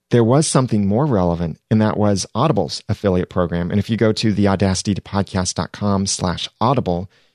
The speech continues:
you can sign up for their affiliate program where you get fifteen dollars for every free trial that you refer to them.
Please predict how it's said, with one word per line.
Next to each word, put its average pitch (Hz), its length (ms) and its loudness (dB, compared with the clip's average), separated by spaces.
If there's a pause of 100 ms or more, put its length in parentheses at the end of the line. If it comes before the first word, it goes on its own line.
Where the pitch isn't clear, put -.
(160)
you 127 80 2
can 127 160 -2
sign 120 340 0
up 110 200 -2
for - 120 -6
their 98 140 2
affiliate 120 420 0
program 95 440 -2
where 98 100 0
you 104 120 0
get 104 200 -2
fifteen 151 600 -4
dollars 95 420 0
for - 220 -10
every 110 360 0
free 180 680 0
trial 165 680 -2 (600)
that 98 120 2
you 110 180 0
refer 95 460 -2 (160)
to 107 140 0
them. 87 160 -4